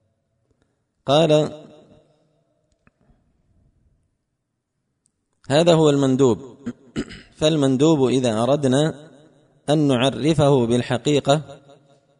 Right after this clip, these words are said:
نقول: "المندوب هو ما أمر به لا على وجه الإلزام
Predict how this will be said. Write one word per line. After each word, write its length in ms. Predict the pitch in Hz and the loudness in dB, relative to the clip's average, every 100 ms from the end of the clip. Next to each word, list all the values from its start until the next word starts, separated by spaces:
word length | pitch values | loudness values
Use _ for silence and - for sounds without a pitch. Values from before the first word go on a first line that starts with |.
| _ _ _ | _ _ _
نقول: 480 | - 156 151 175 - | -4 0 2 2 2
"المندوب 480 | 139 131 131 143 151 | -2 -2 0 0 2
هو 260 | 139 127 | 2 2
ما 300 | 127 127 113 | 0 0 0
أمر 300 | 170 147 135 | 0 0 0
به 480 | 120 147 156 165 160 - | 0 0 0 -2 -4 -4
لا 200 | 117 139 | -2 -2
على 300 | 127 120 117 | -2 -2 0
وجه 360 | 110 147 131 | 0 -2 -2
الإلزام 760 | 117 107 110 107 123 151 160 | -2 -2 -6 -4 -2 -2 -4